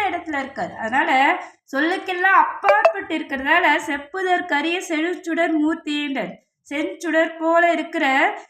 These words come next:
சிவபெருமானே, "எய்ப்பிடத்து உன்னை சிக்கென பிடித்தேன், இங்கு எழுந்தருள்வது இனியேன்றார்." எய்ப்பிடத்துனா என்னன்னா, அதாவது நம்முடைய வயதான காலத்தை தான் இங்க எய்ப்புன்றார்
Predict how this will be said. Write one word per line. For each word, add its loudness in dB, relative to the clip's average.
சிவபெருமானே, 0
"எய்ப்பிடத்து -4
உன்னை -2
சிக்கென -6
பிடித்தேன், -6
இங்கு -2
எழுந்தருள்வது -2
இனியேன்றார்." -4
எய்ப்பிடத்துனா 0
என்னன்னா, 2
அதாவது 4
நம்முடைய 2
வயதான 4
காலத்தை 4
தான் -2
இங்க -2
எய்ப்புன்றார் -4